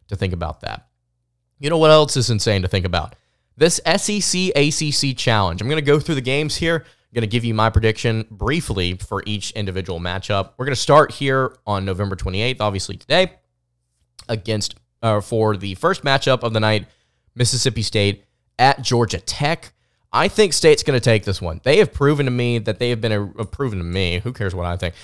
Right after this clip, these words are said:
They have proven that they are, are a very solid team here at the beginning of the season. One of the better teams, according to KenPom, especially on the defensive end. They're top five nationally in defensive, uh, adjusted defensive efficiency.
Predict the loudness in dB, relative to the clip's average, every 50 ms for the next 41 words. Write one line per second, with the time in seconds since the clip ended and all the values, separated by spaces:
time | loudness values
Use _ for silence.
0 | -20 -20 -12 _ 0 2 2 2 2 2 2 4 4 2 2 0 -2 -2 -4 -6
1 | -8 _ _ -6 -2 0 0 2 2 2 2 2 0 2 2 2 2 2 2 0
2 | -2 -2 0 0 2 2 2 0 -2 -2 -4 -4 -6 -4 0 2 2 2 2 2
3 | 0 -2 -4 -4 -2 -2 0 0 0 -2 -2 -4 -6 -6 -4 -4 -2 -2 -2 -4
4 | -6 _ _ _ _ _ -4 -4 -4 -4 -6 -6 -6 -8 -4 -2 -2 -2 0 -2
5 | -2 -4 -6 -4 -2 -2 -2 0 -2 -4 -4 -4 -2 -4 -2 -2 -2 -2 0 0
6 | -2 -2 -2 -2 -2 0 0 -2 -2 -4 -4 -4 -4 -2 -2 -2 -4 -4 -6 -8
7 | -10 -8 -6 -6 -4 -4 -4 -6 -4 -4 -4 -4 -4 -4 -2 0 0 0 0 -2
8 | -4 -10 -18 _ _ _ _ -4 -4 -4 -2 0 0 0 0 -2 -2 -2 -2 -2
9 | -2 -4 -4 -4 -4 -4 -4 -4 0 0 0 0 0 -2 0 0 -2 -2 -2 -6
10 | 0 2 4 6 6 6 6 4 2 0 -6 _ _ _ _ _ -4 -2 0 0
11 | -2 -2 -4 -4 -4 -2 -2 -4 -6 -8 _ _ _ _ _ -4 -4 -4 -4 -4
12 | -4 -6 -6 -6 -6 -6 -6 -4 -4 -4 -4 -6 -6 -4 -2 0 0 0 -2 -2
13 | -4 -2 0 0 -2 -2 -4 -6 -6 -6 -6 -6 -6 -6 -8 -8 -10 -12 -14 -12
14 | -12 -10 -10 -8 -4 -2 -2 -2 -4